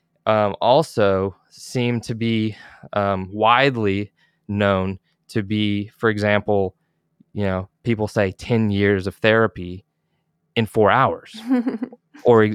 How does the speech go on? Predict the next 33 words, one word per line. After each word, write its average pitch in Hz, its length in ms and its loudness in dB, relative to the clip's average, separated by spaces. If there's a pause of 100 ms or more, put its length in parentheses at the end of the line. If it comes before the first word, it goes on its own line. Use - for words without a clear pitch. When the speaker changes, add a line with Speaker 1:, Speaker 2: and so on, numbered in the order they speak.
Speaker 1:
or 110 160 2
for 113 160 4
example, 104 600 2 (480)
you 110 140 -2
know, 95 220 0
my 107 220 2
whole 120 260 4
college 113 580 2
doctorate 110 540 2
degree 117 640 2 (500)
in 117 160 0
four 107 240 4
hours, 117 580 0 (140)
you 104 140 -2
know, 98 220 2
in 110 260 2
psychology, 101 720 0 (340)
because 120 260 4
it 117 120 0
shows 135 420 4
you 117 140 2
more 117 640 4 (400)
inner 123 560 2 (420)
workings 107 640 2
of 110 220 -2
the 104 100 -2
mind 101 520 0
in 104 220 -4
ways 107 300 -2
that 104 120 -8
you 107 120 -4
can 104 200 -6
actually 104 760 -4